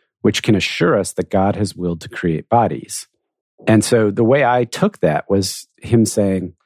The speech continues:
you know, revelation is not an act of reason that would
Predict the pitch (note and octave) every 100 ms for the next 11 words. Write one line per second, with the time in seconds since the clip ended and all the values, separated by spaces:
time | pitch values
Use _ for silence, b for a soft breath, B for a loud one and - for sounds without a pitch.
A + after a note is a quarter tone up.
0 | _ _ _ - - A2 E2 A2+ B2+ C3
1 | C3+ - A#2+ A2+ - G2+ G2 G#2 G#2+ A2
2 | - - _ _ - A#2 A2 G#2 - F#2+
3 | F#2+ G#2 A2+ E2+ C#2 D#2+ - _ _ -
4 | G2+ F2+ G2 F2+ A2+